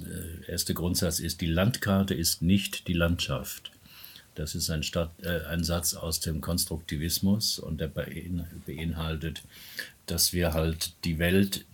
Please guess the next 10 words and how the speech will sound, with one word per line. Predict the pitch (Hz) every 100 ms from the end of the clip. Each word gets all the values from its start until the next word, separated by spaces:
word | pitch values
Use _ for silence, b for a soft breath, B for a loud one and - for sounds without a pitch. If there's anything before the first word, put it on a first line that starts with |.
| - -
die | 90 78
wir | 80 76 73
wahrnehmen, | 69 71 71 80 101 92 90 87 90 95 113 123 127
dass | 82 -
wir | 85
die | 76 82
nicht | 87 110 - -
objektiv | 117 - 110 101 - 92 76
wahrnehmen | 78 82 92 82 76 71 69
können, | 71 71 82